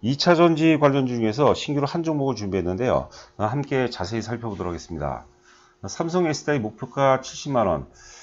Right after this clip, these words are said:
요 내용은 제가 오 일 전, 육 일 전에도 같은 제목으로 올렸던 내용이 있으니까요. 특히 이제 학습 차원에서,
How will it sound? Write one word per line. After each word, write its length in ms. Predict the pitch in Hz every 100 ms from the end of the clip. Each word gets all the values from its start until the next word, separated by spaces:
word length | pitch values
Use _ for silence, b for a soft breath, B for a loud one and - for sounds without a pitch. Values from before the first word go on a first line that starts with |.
| B B B _
요 160 | 135 180
내용은 540 | 175 175 175 185 175
제가 440 | - 151 156 151 127
오 220 | 110 127 165
일 160 | 160
전, 180 | 165 135
육 140 | 110 139
일 80 |
전에도 340 | 127 127 123 135
같은 420 | - - 165 156
제목으로 420 | 135 123 123 127
올렸던 340 | 104 113 117 113
내용이 260 | 98 120
있으니까요. 580 | 104 - 87 92 104 107
특히 180 | - 143
이제 100 | 131
학습 440 | 127 185 - 190
차원에서, 640 | - 165 127 101 131 82